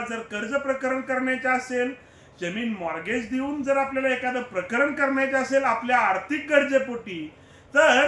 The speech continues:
त्या आर्थिक गरजेपोटी करण्यात येणाऱ्या प्रकरणासाठी आपल्याला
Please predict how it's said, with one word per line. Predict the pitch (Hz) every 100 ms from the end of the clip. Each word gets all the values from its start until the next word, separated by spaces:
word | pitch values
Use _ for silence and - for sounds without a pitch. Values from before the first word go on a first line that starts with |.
| 302
त्या | 294 294 202
आर्थिक | 196 185 277 269
गरजेपोटी | 262 277 285 269 277
करण्यात | 226 214 208 254 277
येणाऱ्या | 269 269 262 226 240 302 302 -
प्रकरणासाठी | 208 - 277 285 277 269 226 - 180 185 - - -
आपल्याला | 156 170 - 226 240 196